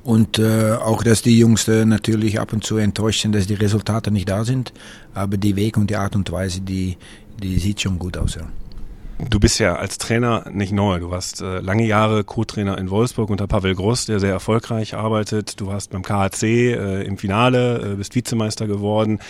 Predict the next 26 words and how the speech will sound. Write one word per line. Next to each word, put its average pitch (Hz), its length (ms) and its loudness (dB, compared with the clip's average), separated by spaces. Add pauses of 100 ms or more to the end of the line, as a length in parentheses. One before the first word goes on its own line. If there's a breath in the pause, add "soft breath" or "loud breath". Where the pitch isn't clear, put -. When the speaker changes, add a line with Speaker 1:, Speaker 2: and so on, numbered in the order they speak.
(280 loud breath)
Speaker 2:
bist - 100 -6
jetzt 117 160 -2
bei 120 60 0
der 113 140 4
D 110 180 2
E - 20 -4
G. 101 200 0 (200 loud breath)
Wo 120 100 4
unterscheiden 143 520 4
sich 117 120 0
diese 107 220 -2
drei 98 240 0
Stationen, 113 640 0
ähm, 101 440 -2
gerade 104 320 0
wenn 120 80 4
man 117 100 4
jetzt 110 220 2
bei 113 60 0
der 107 100 2
D 104 220 0
E 101 40 -4
G 110 220 2
ist, 123 160 0
die 113 80 0
zwar 104 260 2